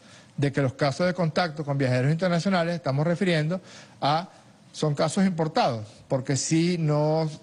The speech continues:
estuviéramos estableciendo esos cordones sanitarios en nuestra frontera, en Apure, en Bolívar,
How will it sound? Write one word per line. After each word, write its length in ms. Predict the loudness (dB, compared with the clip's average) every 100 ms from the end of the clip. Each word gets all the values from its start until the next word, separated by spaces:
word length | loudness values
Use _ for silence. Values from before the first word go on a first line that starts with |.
| -4
estuviéramos 920 | -4 0 0 2 2 0 -2 -4 -10 -6
estableciendo 760 | -2 -2 -2 -2 -2 -2 -2
esos 220 | -4 -4 -2
cordones 360 | -2 0 0
sanitarios 560 | 0 0 0 0 -2 -8 -16 -20 -6
en 120 | 0
nuestra 240 | 0 0 -2
frontera, 640 | -4 -2 0 0 -2 -8 -12
en 260 | -4 -2 0
Apure, 720 | -2 0 2 2 0 -2 -6 -14 -20 -8 0
en 440 | 0 0 -2 -2
Bolívar, 680 | 0 2 2 2 0 -4